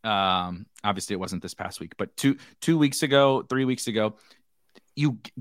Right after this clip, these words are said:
he gets a blitz look, right? Josh Allen, sorry for the people who don't like the hand in the dirt stuff, but he gets it. Literally everyone's at the line of scrimmage, man to man, one deep safety. Diggs is one on one. They, they do blitz, and he just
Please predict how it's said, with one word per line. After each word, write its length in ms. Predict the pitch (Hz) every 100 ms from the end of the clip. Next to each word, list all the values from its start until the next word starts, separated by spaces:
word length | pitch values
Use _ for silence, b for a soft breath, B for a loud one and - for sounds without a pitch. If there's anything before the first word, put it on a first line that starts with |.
| 107
he 120 | 127
gets 280 | 107 156 190
a 40 |
blitz 400 | 135 127 131 -
look, 280 | 101 78 -
right? 260 | 95 101
Josh 260 | - 110 -
Allen, 160 | 101 92
sorry 260 | 110 110
for 120 | 107
the 60 | 101
people 200 | 107 98
who 60 | 95
don't 180 | 98
like 180 | 78 92
the 80 | 98
hand 260 | 101 101 95
in 60 |
the 60 | 87
dirt 240 | 82 85
stuff, 220 | - 92 -
but 120 | 104
he 80 | 98
gets 200 | 139 147
it. 100 | - B
Literally 400 | 151 190 202 170
everyone's 340 | 151 156 139
at 120 | 139
the 80 | 135
line 160 | 123 127
of 80 | 123
scrimmage, 340 | 123 117 104
man 240 | 107 131
to 100 | 147
man, 280 | 127 117 117 - B B
one 300 | - 113 143
deep 200 | 143 139
safety. 480 | - 120 110 110 107 - _ _ _ _ _ -
Diggs 280 | 131 143 139
is 140 | 139
one 160 | 131 131
on 160 | 127
one. 260 | 110 104 104 _ _ _ _ _ _
They, 220 | 131 120 -
they 120 | 127 120
do 280 | 110 170
blitz, 600 | 180 139 151 110 - - _ _ _ _ _ _ _ _ -
and 100 | 135
he 200 | 151 190
just 380 | 175 185 139